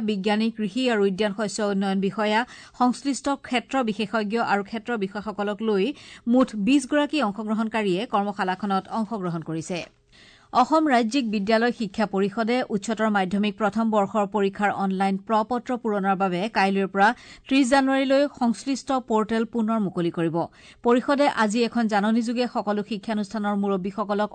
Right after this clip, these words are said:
অনলাইন প্ৰ পত্ৰ পূৰণ প্ৰক্ৰিয়া ত্ৰিশ জানুৱাৰীৰ ভিতৰত সম্পূৰ্ণ কৰিবলৈ নিৰ্দেশ দিছে।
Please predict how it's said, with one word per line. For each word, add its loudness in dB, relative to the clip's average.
অনলাইন 0
প্ৰ 0
পত্ৰ -4
পূৰণ -2
প্ৰক্ৰিয়া -2
ত্ৰিশ 4
জানুৱাৰীৰ 2
ভিতৰত 0
সম্পূৰ্ণ -2
কৰিবলৈ 0
নিৰ্দেশ -2
দিছে। -2